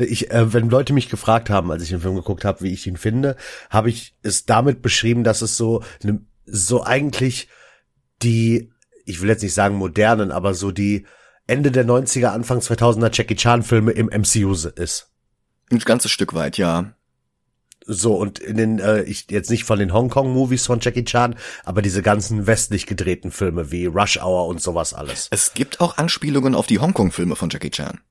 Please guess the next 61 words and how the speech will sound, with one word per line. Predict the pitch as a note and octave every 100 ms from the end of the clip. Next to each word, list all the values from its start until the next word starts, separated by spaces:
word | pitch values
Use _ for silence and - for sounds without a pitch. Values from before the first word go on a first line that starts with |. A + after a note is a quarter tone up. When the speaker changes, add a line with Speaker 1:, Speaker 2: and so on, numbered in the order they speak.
| _ -
Speaker 1:
Ja, | D3+
ja, | D3+
ich | B2+ -
weiß, | C3+ -
aber | G#2+ A2+
worauf | G#2 A2+
ich | G#2
hinaus | G2+ A2+ C3 G#2+
will, | A#2 A2+ - -
ist, | A#2 - - -
dass | G#2 -
Shang-Chi | A2+ G#2 - B2+
genau | A#2 A#2+
so | B2
eine | B2
Mischung | A#2 A#2 B2 F2+
ist | G#2+ G#2+
wie |
jetzt | G#2+ G2+
zum | - F#2+
Beispiel | G2 G2 - G2 F#2+
Rush | D#2 G2+ A2+ -
Hour | F2 E2
und | D2 -
so. | C#2 C#2+ _ -
Speaker 2:
Ja, | A#2 - -
oder, | F#2+ D#2+
oder | F2
Rumble | G2 G#2+ F#2
in |
the | F#2+
Bronx | G2 F#2+ F#2+
oder | F2+
so, | D#2+ D2+
ja. | F2+ -
Speaker 1:
Genau, | G2+ D#3 D#3+ G2+
und | E2+ C3
Speaker 2:
Mhm. |
Speaker 1:
das | E3 G3+
ist | G#2 - _ _ A2
großartig. | B2+ F#3 D#2+ E2+ F2+ - -
Speaker 2:
Ja. | F#3 - _ _ _ _ _ _ _ _ _ _ _ _ _ _ _ _ _ _ _ _ _ _ _ _ _ _ _ _ _ - - -
Auf | - F3+
dem | F#3 C3
Weg | C#3
nach | B2
Ta | - F2+
Lo | F2 G2+ C3+ -
wird | - G#2+ -
er | -
von | A2
seinen | F#2+ F2
Leuten | F#2 - A2
getrennt | G2+ - G#2 F2+
und | G2
trifft | - -
dann | G2+
alleine | - F2+ E2 A2
auf | - F#2
Ying | F2+ G#2+ A#2+
Li, | G2+ F#2+